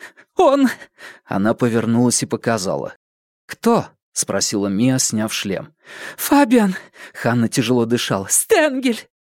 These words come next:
«Психолог?» спросила Мия, посмотрев в сторону, куда она указывала. «Он убил Есику! Он мистер Лол!» «Что ты сказала?» «Мистер Лол! Это из книги! Он дал мне ее! Лолита!»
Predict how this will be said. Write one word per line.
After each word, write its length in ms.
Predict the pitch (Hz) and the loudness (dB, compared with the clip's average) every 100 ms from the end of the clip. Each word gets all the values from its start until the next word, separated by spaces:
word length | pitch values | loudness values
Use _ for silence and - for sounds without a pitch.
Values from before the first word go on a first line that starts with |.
| _ _ _ _ | _ _ _ _
«Психолог?» 800 | - - 156 - 139 196 - - | -4 -2 0 2 2 2 -2 -12
спросила 560 | - - 107 101 127 113 | -8 -4 -2 0 0 2
Мия, 280 | 113 131 147 | 2 4 2
посмотрев 580 | 139 - 117 113 123 - | 0 -2 -2 -2 -4 -2
в 40 | |
сторону, 460 | - 117 113 117 113 | -2 0 0 0 -2
куда 260 | 110 113 | -2 0
она 220 | 113 113 | 0 0
указывала. 600 | 117 - 90 60 53 - _ - - - - | -2 -2 -6 -6 -14 -16 _ -18 -12 -8 2
«Он 180 | 339 311 | 4 4
убил 260 | 262 330 | 4 4
Есику! 520 | 302 311 247 240 - | 6 6 4 0 2
Он 240 | 285 339 294 | 4 6 6
мистер 320 | 320 - 330 | 4 2 4
Лол!» 500 | 330 339 302 220 _ _ _ _ _ _ _ _ | 6 6 6 2 _ _ _ _ _ _ _ _
«Что 360 | - - - 139 | -12 -12 -6 -4
ты 120 | 147 | -2
сказала?» 680 | - 151 120 123 160 196 - _ _ _ _ - | -2 -2 0 2 2 0 -2 _ _ _ _ 0
«Мистер 380 | 339 302 381 359 | 2 4 4 4
Лол! 360 | 359 359 233 - - - - | 6 6 4 -2 -18 -10 0
Это 200 | 302 311 | 2 4
из 160 | 302 | 2
книги! 360 | - 349 311 220 | 2 2 4 4
Он 200 | 277 302 | 4 4
дал 220 | 349 339 | 4 4
мне 320 | 294 294 262 | 4 4 4
ее! 200 | 254 226 | 4 2
Лолита!» 720 | 202 330 339 349 330 - 220 | 4 4 4 4 2 0 -4